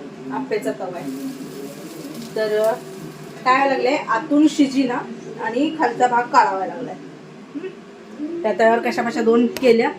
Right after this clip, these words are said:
हा तर तवा याला चुटकुट, याच तव्यावरती मी आत्तापर्यंत आंबोळ्या केलेल्या व्यवस्थित निघालेत. शेवटी बघा तो तवा झाला, त्याच्यानंतर हा घेतला, याच्यानंतर ते घेतलं.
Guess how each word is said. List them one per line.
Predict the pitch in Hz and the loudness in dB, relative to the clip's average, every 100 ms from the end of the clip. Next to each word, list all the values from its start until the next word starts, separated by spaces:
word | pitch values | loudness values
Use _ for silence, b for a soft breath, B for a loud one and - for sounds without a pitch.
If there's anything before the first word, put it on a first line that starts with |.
| - - - - - - - - 233 | -10 -12 -12 -14 -16 -18 -18 -8 2
हा | 294 311 | 2 4
तर | 320 311 | 0 4
तवा | 277 277 277 | 6 6 4
याला | 269 262 | 4 2
चुटकुट, | 269 294 - 277 | 0 -4 -8 -4
याच | 233 247 339 - | 2 4 4 4
तव्यावरती | 294 262 254 226 254 | 4 6 4 0 -2
मी | 240 302 - - - - - - - - | -4 -4 -8 -14 -16 -20 -20 -20 -20 -2
आत्तापर्यंत | 208 220 277 269 269 | 2 4 4 6 6
आंबोळ्या | 262 220 214 | 4 4 0
केलेल्या | 214 214 208 226 | -2 -4 -4 0
व्यवस्थित | 233 247 262 294 | 0 0 -2 -4
निघालेत. | 247 202 190 180 185 - - - - - 381 - - - - | -2 0 0 -2 -8 -14 -18 -16 -14 -14 -12 -12 -14 -14 0
शेवटी | 277 254 233 285 311 | 4 4 4 2 4
बघा | 254 220 180 - 180 | 4 4 0 0 4
तो | 247 | 4
तवा | - 240 226 | 6 6 4
झाला, | 214 202 190 381 - - - - - | 4 2 4 4 0 -4 -2 -4 -4
त्याच्यानंतर | 220 240 220 | -4 -2 -2
हा | 208 208 | 0 0
घेतला, | 214 214 214 262 - - 359 - 311 | 2 0 -2 -4 -4 -8 -16 -14 -6
याच्यानंतर | 233 - 277 269 247 | -4 2 2 2 0
ते | - 226 | 4 4
घेतलं. | 208 190 269 262 | 4 0 0 2